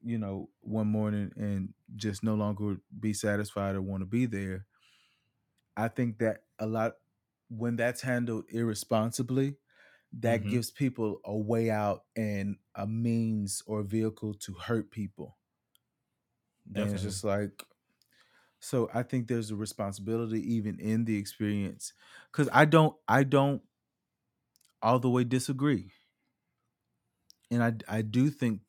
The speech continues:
Speaker 1: I think to experience people, um, makes it fun. And I think that's a way to never lose the fun, because I, I said this all the time.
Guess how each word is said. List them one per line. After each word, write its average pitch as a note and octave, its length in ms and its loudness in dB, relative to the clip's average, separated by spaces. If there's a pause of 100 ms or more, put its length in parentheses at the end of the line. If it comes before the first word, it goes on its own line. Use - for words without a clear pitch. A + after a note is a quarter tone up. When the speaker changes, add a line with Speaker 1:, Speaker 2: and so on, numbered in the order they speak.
(500)
Speaker 1:
I A#2+ 120 0
think B2+ 420 -2
to - 200 -4
experience B2 720 -2
people, A#2 640 -4 (1300)
um, G2+ 520 -2 (500)
makes A2+ 580 -2
it G#2 640 -4 (100)
fun. G2+ 880 -2 (1080)
And A2+ 100 2
I A2+ 80 4
think A2+ 340 0
that's A#2 280 2
a B2 40 2
way A2 260 2
to A#2 180 -4
never A2+ 380 2
lose A2 240 0
the G#2 80 -4
fun, A2+ 240 0
because G#2+ 260 -4
I, A2+ 220 2
I C3 100 4
said B2+ 260 -2
this A2 140 -12
all G#2+ 140 -2
the G#2 80 -12
time. G#2 340 -6